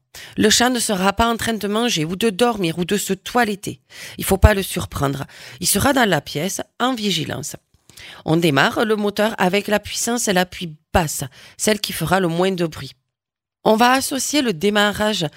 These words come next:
de notre aspirateur avec une assiette avec sa friandise préférée. Petite quantité que l'on va vraiment étaler dans une assiette. On étale l'aspirateur. On va renouveler autant de fois que nécessaire.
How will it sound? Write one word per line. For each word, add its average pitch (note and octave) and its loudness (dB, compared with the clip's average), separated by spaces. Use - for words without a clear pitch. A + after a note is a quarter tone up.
de E3+ -2
notre E3+ 0
aspirateur G#3 0
avec - 0
une A3 0
assiette A3 -2
avec G3 2
sa G3 2
friandise G#3 0
préférée. F3+ 0
Petite C4+ 0
quantité G3+ 0
que - -4
l'on F3 0
va F3 0
vraiment A3 -2
étaler G#3 0
dans F3+ 0
une F3 -6
assiette. E3+ -4
On G#3+ 6
étale A3 2
l'aspirateur. G3+ -2
On G3 6
va A3 6
renouveler A#3+ -2
autant B3 0
de G#3+ -4
fois G3+ 0
que G3 -4
nécessaire. E3 -2